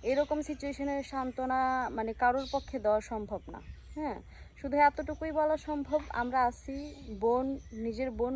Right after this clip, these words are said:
মনে কইরো। আর আদুরি আমাদের থেকে অনেক জুনিয়র, আহ, কারণ, আম, আমার মনে হয় এসএসসি পরীক্ষার সাল গেছে কত, আহ, দুই হাজার কত সাল যেন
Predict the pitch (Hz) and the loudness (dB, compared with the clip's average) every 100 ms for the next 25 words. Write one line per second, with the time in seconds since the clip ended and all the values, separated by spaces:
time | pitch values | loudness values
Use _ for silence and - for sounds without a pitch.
0 | 269 269 262 254 254 277 294 - - - | -2 -2 -2 -4 -4 -6 -8 -18 -20 -20
1 | - - - - - - 220 220 269 254 | -20 -20 -20 -20 -8 2 4 6 6 6
2 | 247 262 - 262 262 226 277 233 262 247 | 6 2 -2 4 6 6 4 2 0 2
3 | 240 262 302 - - - - - - - | 2 2 0 -18 -20 -20 -20 -20 -20 -20
4 | - 202 202 190 - - 240 240 240 - | -10 -4 -4 -4 -8 0 4 4 2 -8
5 | - - - - - 196 190 185 180 - | -20 -20 -20 -12 -4 0 2 0 -2 0
6 | 226 233 269 294 294 285 269 285 277 - | 2 6 6 6 4 4 4 4 2 0
7 | - 269 - 262 254 247 254 254 254 254 | -4 -8 -8 -8 -6 -6 -6 2 4 4
8 | 240 - - 247 233 240 226 233 254 247 | 0 -10 -8 2 2 2 -4 -4 -2 -2
9 | 233 226 214 165 - - - - - - | 0 -2 -4 -12 -14 -20 -20 -20 -20 -20
10 | - - - _ _ _ _ - - - | -20 -20 -20 _ _ _ _ -20 -20 -20
11 | - 202 190 185 185 185 202 214 202 254 | -18 -12 -8 -8 -10 -10 -8 2 2 2
12 | 277 - - - - - - - - - | -6 -8 -12 -12 -14 -10 -10 -12 -20 -18
13 | 208 214 233 226 226 226 | -16 -16 -14 -14 -14 -14